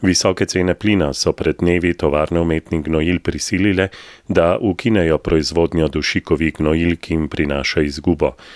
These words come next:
Stranski produkt pri tem je plin C O dva, ki ga vsakodnevno v velikih količinah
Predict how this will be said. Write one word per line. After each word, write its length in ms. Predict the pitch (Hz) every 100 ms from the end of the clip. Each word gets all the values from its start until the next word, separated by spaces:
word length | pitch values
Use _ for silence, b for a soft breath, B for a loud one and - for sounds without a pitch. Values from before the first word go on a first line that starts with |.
| B B
Stranski 580 | - - 85 78 -
produkt 580 | 82 - 76 98 95 -
pri 180 | - 78
tem 280 | - 90 85
je 160 | 78
plin 320 | 73 87 87 85
C 200 | - 76
O 120 | 73
dva, 260 | 67 82 95
ki 220 | - 90
ga 300 | 73 69 65 -
vsakodnevno 960 | 90 - 90 87 95 87 87 87 92 101 B B B
v 280 | 90 78 73 -
velikih 600 | 80 76 85 - 101 -
količinah 720 | - 95 95 - 101 101